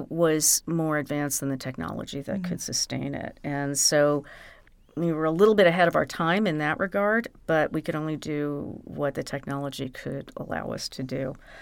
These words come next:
Speaker 1: But yes, I agree that would have been nice to put out there.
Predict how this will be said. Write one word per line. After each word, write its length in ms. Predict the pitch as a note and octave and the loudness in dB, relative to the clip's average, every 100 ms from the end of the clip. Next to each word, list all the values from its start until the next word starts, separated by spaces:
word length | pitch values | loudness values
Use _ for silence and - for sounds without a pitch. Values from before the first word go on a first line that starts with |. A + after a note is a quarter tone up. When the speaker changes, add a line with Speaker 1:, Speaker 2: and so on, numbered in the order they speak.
| - - | 0 4
Speaker 1:
But 220 | D3 E3+ | 4 4
yes, 300 | D3+ - E3 | 2 4 2
I 40 | |
agree 520 | D3 D3 D#3 D#3 D3+ D3+ | 2 -2 -4 -4 -4 -2
that 240 | C#3+ C#3 | -2 -4
would 140 | D3 | -8
have 80 | - | -8
been 180 | C#3 C#3 - | -8 -10 -12
nice 320 | C#3 C#3 C#3+ - | -6 -4 -4 -8
to 180 | - - - - | -10 -14 -18 -8
put 200 | G#3 G#3 | -4 -2
out 260 | C3 C3 | -2 -4
there. 280 | C#3 C#3 | -8 -8